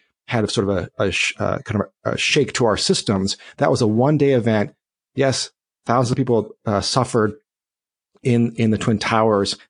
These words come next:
but it was one specific event. But right now we're having that every day and there's really no escape from it. So, and then the frontline workers and the essential workers, the folks not just in hospitals, but are working in grocery stores, delivery services,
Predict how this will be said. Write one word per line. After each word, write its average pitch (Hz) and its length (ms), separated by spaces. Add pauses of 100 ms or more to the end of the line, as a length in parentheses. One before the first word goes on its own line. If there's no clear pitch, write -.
but 113 80
it 117 80
was 110 300
one 113 320
specific 107 440
event. 104 360
But 113 80
right 156 160
now 151 100
we're 113 80
having 113 380
that 101 320
every 104 280
day 101 200
and 98 100
there's 95 180
really 120 240
no 104 360
escape - 600
from 92 220
it. 73 220 (240)
So, - 320
and 131 100
then 127 80
the 117 80
frontline 143 540
workers 98 500
and 117 140
the 104 40
essential 123 380
workers, - 560 (480)
the 107 80
folks - 320
not 143 220
just - 180
in 95 80
hospitals, 117 560
but 98 100
are 92 60
working 101 220
in 82 60
grocery 123 340
stores, 90 300
delivery 120 380
services, 87 760